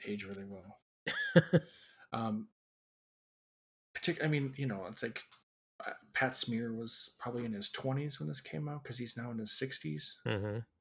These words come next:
Speaker 1: he said that, like, there's that part where he says he, he hates, he hates women, so that's why he hits 'em. <laughs>
Speaker 2: Yeah.
Speaker 1: Like, oh, okay, Pat. Um, ouch.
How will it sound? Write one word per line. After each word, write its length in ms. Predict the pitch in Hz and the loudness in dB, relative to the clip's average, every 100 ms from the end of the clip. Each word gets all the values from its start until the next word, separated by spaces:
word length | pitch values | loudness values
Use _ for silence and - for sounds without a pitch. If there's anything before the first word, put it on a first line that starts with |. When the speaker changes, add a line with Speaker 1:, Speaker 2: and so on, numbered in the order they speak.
| _ | _
Speaker 1:
he 140 | - 120 | -4 -2
said 220 | 120 113 | 0 0
that, 160 | 110 113 | 0 -2
like, 180 | 107 - - - - | -4 -6 -14 -14 -6
there's 160 | 123 117 | -4 -2
that 160 | 107 | -2
part 180 | 107 104 | 0 0
where 80 | 104 | 2
he 60 | 107 | -2
says 240 | 117 104 | -2 -4
he, 200 | 104 98 | -6 -6
he 140 | - 110 | -12 -10
hates, 540 | - 113 - - - - _ _ | -6 -6 -6 -8 -10 -14 _ _
he 140 | - 107 | -8 -4
hates 220 | 104 104 | -4 -2
women, 320 | 104 101 107 | 0 0 0
so 220 | 110 101 95 | -2 -4 -6
that's 160 | 101 | -6
why 120 | 110 101 | -4 -4
he 40 | |
hits 300 | 101 113 - | -4 -6 -4
'em. 160 | 131 - _ _ _ - | -6 -8 _ _ _ -2
<laughs> 440 | - - - 262 | 0 0 -2 6
Speaker 2:
Yeah. 260 | 120 147 113 - - - - - - | 8 10 8 2 -10 -8 -8 -10 -6
Speaker 1:
Like, 180 | 127 131 | -6 0
oh, 200 | 190 143 - - - - - - - - | 0 0 -4 -20 -20 -18 -14 -14 -14 -8
okay, 460 | 175 - - 85 104 | -8 -6 0 2 2
Pat. 380 | - 117 135 - | -2 -2 -2 -4
Um, 580 | 127 117 123 123 123 123 - _ _ _ _ - - - - - - - - - - - _ _ - | -10 -6 -6 -6 -6 -8 -12 _ _ _ _ -12 -12 -12 -18 -16 -16 -18 -18 -20 -20 -20 _ _ -12
ouch. 400 | - - - | -12 -6 -4